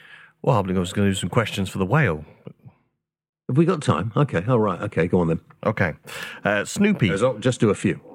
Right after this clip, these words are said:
Speaker 2: Yeah.
Speaker 1: Okay. Snoopy, do you think President Donald Trump needs a colouring book to help with his mental health?
Speaker 2: Yeah, I think, I think probably, uh,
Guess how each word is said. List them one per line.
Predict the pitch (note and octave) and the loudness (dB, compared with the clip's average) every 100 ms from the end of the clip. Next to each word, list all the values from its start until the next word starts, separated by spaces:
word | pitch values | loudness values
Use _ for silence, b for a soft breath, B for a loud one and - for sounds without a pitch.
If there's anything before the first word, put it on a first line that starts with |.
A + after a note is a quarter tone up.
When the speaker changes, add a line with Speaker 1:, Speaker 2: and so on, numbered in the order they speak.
| - | -4
Speaker 2:
Yeah. | G2+ | -2
Speaker 1:
Okay. | - D#2+ - | -2 -6 -8
Snoopy, | - F#3 G#3 A2 D2+ D#2+ | 2 2 4 0 -2 0
do | G3 | 2
you | G#3 | 2
think | - F#3 - - | 2 0 -2 0
President | F3 E3 E3 C#3 | 0 2 0 2
Donald | A2 C3+ B2+ | 2 0 0
Trump | - A#2+ G2 | 0 -2 2
needs | A#2 F#2+ | 0 0
a | |
colouring | F2 - A3 D3 G#2 | -2 0 2 2 0
book | E2+ E2+ - - B B B B B | 0 -6 -8 -16 B B B B B
to | - | -4
help | B2 A#2+ | -2 -2
with | G#2+ | -4
his | G#2+ A#2 | -2 0
mental | A2+ - G#2 | 0 -2 -2
health? | G#2+ D#2 - - _ _ _ _ _ _ _ _ | -2 -2 -10 -20 _ _ _ _ _ _ _ _
Speaker 2:
Yeah, | B2 G2+ - - | 2 2 0 -8
I | - G#2 | -2 0
think, | B2+ G#2 | 2 0
I | G2+ | 0
think | B2+ G2 | 0 4
probably, | A#2+ G2 F#2 | 2 4 0
uh, | G2 | 0